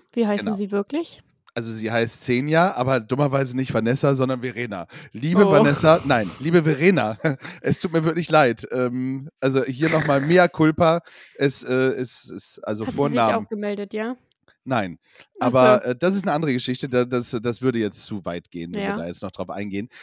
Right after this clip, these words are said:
Speaker 2: Aber, äh, ich wollte mich zumindest einmal entschuldigen, hiermit mea culpa, äh, Verena. Ähm, ich weiß, du bist Verena und nicht Vanessa, es tut mir leid. Es ist jetzt leider für immer auf Vinyl gebannt, hätte ich fast gesagt.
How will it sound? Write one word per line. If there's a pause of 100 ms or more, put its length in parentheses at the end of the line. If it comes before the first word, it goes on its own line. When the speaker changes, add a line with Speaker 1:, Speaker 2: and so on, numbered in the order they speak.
(140)
Speaker 2:
Aber,
äh,
ich
wollte
mich
zumindest
einmal
entschuldigen, (320)
hiermit
mea
culpa, (100)
äh,
Verena. (480)
Ähm, (360)
ich
weiß,
du
bist
Verena
und
nicht
Vanessa,
es
tut
mir
leid. (200)
Es
ist
jetzt
leider
für
immer
auf
Vinyl
gebannt,
hätte
ich
fast
gesagt.